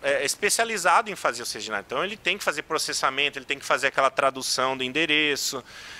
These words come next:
É, é, de certa forma, é um gargalo dentro da sua rede. Então, eu vou mostrar logo no próximo slide um, um pequeno diagrama pra,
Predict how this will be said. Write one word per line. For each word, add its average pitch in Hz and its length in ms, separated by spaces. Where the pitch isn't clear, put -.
É, 113 960
é, 131 280
de 127 100
certa 196 320
forma, 190 240
é 208 40
um 220 100
gargalo 202 560
dentro 110 180
da 104 40
sua 107 180
rede. 92 360
Então, 131 360
eu 143 80
vou 135 120
mostrar 143 440
logo 123 320
no 123 100
próximo 120 340
slide 117 380
um, 107 380
um 104 40
pequeno 123 300
diagrama 117 500
pra, 117 280